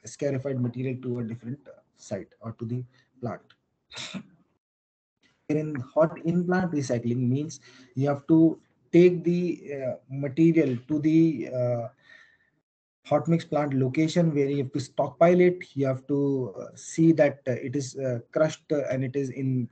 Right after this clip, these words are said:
kept in the proper gradation. This process known as fractionation. We'll talk about fractionation in some of the later slide. Then again, you mix with a virgin bitumen depending on the mix design, and then you, that the fresh material is then taken back to the site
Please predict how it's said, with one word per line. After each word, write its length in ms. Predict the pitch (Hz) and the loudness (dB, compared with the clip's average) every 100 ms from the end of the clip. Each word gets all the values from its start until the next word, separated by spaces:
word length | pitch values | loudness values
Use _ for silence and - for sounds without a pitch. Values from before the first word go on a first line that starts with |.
| - | -4
kept 240 | 143 139 | -4 -2
in 100 | 135 | -4
the 80 | 131 | -4
proper 340 | 123 123 135 | -2 -4 -4
gradation. 640 | 123 123 131 131 165 160 135 | -4 -2 -2 -2 -2 -2 -4
This 140 | 131 | -8
process 460 | - 131 123 147 135 | -4 -4 -4 -6 -4
known 200 | 131 127 | -2 -2
as 140 | 123 | -4
fractionation. 800 | - 143 135 - 165 160 175 156 | -6 -8 -8 -8 -6 -4 -6 -4
We'll 160 | 135 | -6
talk 260 | 127 139 127 | -4 -6 -6
about 260 | 135 139 127 | -8 -8 -10
fractionation 500 | 120 - 139 123 135 127 | -14 -12 -12 -10 -8 -8
in 60 | |
some 220 | 123 127 | -6 -6
of 80 | 123 | -6
the 100 | 123 | -4
later 260 | 120 120 139 | -4 -4 -10
slide. 340 | - 135 175 - _ - - _ - | -8 -6 -8 -14 _ -20 -20 _ -6
Then 300 | 131 135 135 | -4 -2 -4
again, 300 | 139 135 160 | -6 -2 0
you 120 | 151 143 | 0 -2
mix 240 | 156 - | -4 -6
with 100 | 143 | -4
a 60 | 143 | -2
virgin 400 | 131 127 151 147 | -2 -2 -4 -4
bitumen 600 | 127 147 151 165 180 180 - 123 | -4 -4 -2 -2 -2 -8 -10 -10
depending 440 | 123 135 139 135 | -6 -4 -4 -4
on 140 | 135 | -4
the 80 | 131 | -4
mix 280 | 131 127 - | -4 -4 -6
design, 520 | 127 120 131 147 170 - | -4 -2 -2 -2 -4 -6
and 320 | 107 113 110 104 | -8 -6 -8 -8
then 180 | 135 139 | -8 -6
you, 280 | 139 135 - _ - _ _ | -6 -6 -10 _ -20 _ _
that 200 | 123 131 - _ | -8 -8 -10 _
the 100 | 139 123 | -8 -6
fresh 300 | - 160 165 | 0 0 2
material 440 | 147 127 143 147 139 | -4 -4 -4 -2 -4
is 100 | 127 | -4
then 240 | 135 143 | -6 -6
taken 340 | 143 131 139 120 | -6 -6 -4 -4
back 260 | 135 - | -4 -6
to 60 | 143 | -8
the 140 | 147 | -6
site 440 | 143 131 139 156 | -4 -2 0 -2